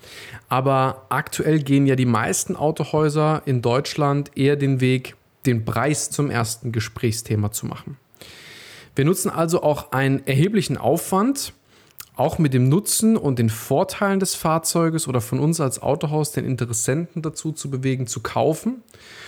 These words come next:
und versuchen mehr oder weniger danach auch den Preis zu rechtfertigen oder uns gegenüber besser,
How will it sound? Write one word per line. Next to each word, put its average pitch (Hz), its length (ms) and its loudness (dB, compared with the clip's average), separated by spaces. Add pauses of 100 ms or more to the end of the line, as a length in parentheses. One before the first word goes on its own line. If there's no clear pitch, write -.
(340)
und 117 60 -8
versuchen 151 480 2
mehr 143 260 2
oder 156 220 2
weniger 165 500 2
danach 135 380 0
auch - 140 -4
den 117 240 -2
Preis 117 500 -2
zu - 140 -4
rechtfertigen 113 1080 -2 (160)
oder 120 300 2
uns 117 340 -2
gegenüber 117 540 0
besser, 127 640 0